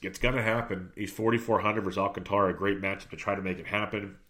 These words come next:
David Peralta at forty-four, good look there as well. Uh, David Dahl, good G P P play at forty-four. Don't hate that. Uh, keep on sliding on down the four K range. Nomar Mazara in a G P P at forty-three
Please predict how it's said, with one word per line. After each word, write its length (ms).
David 260
Peralta 340
at 80
forty-four, 480
good 160
look 260
there 160
as 120
well. 460
Uh, 100
David 320
Dahl, 260
good 140
G 100
P 140
P 200
play 220
at 80
forty-four. 540
Don't 180
hate 260
that. 420
Uh, 200
keep 260
on 140
sliding 520
on 180
down 200
the 60
four 220
K 260
range. 380
Nomar 320
Mazara 420
in 40
a 60
G 180
P 200
P 300
at 120
forty-three 880